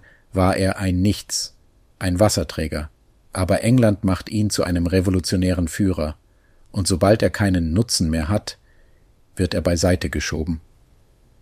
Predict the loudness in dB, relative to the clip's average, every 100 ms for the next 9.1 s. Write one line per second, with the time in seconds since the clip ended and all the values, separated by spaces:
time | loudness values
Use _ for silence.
0 | _ _ _ _ _ _ -6 2 0 0
1 | -4 0 0 0 0 0 0 0 0 2
2 | 2 2 0 2 0 0 -4 -4 0 0
3 | 2 2 2 0 -2 0 0 -2 -6 _
4 | _ _ _ _ _ _ _ _ -6 -2
5 | 2 2 2 0 0 0 4 2 2 -2
6 | -4 -6 -4 -6 -6 -20 _ _ _ _
7 | _ -8 -4 0 0 0 -2 2 2 0
8 | -2 -2 0 -2 -2 0 0 0 -2 -2